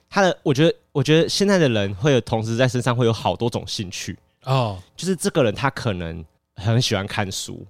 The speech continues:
Speaker 1: 但他同时也是听团仔，对不对？
Speaker 2: 感觉搭得上啊。
Speaker 1: 搭得上吗？
Speaker 2: 就是，就是，就是那个自助餐真百搭了，你知道吗？
Speaker 1: 哦。
Speaker 2: 想象一下。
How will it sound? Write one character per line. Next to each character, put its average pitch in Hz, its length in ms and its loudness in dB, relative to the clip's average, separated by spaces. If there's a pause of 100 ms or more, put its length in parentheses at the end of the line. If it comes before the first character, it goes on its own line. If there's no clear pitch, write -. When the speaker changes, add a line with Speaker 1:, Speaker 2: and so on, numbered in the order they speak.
(360)
Speaker 1:
但 170 100 -6
他 180 80 0
同 113 280 -4
时 113 220 -6
也 90 120 -6
是 - 140 -8
听 117 260 -4
团 - 240 -10
仔， - 120 -12 (580)
对 104 80 -18
不 90 40 -16
对？ 92 180 -8 (300)
Speaker 2:
感 123 160 -4
觉 127 120 -6
搭 160 120 -4
得 156 80 0
上 127 200 -2
啊。 107 120 -6 (500)
Speaker 1:
搭 160 160 2
得 139 60 4
上 120 140 2
吗？ 110 80 -4
Speaker 2:
就 233 140 4
是， 196 180 -4
就 180 160 -6
是， 175 360 2
就 160 140 -6
是 151 100 0
那 151 120 -2
个 131 80 0
自 - 180 -6
助 175 80 -2
餐 135 220 0
真 151 160 0
百 123 180 2
搭 135 260 4
了， 120 60 0
你 113 60 -4
知 110 60 -2
道 110 140 0
吗？ 104 60 -12 (100)
Speaker 1:
哦。 147 540 2 (300)
Speaker 2:
想 104 160 -2
象 127 160 2
一 - 20 0
下。 107 160 -2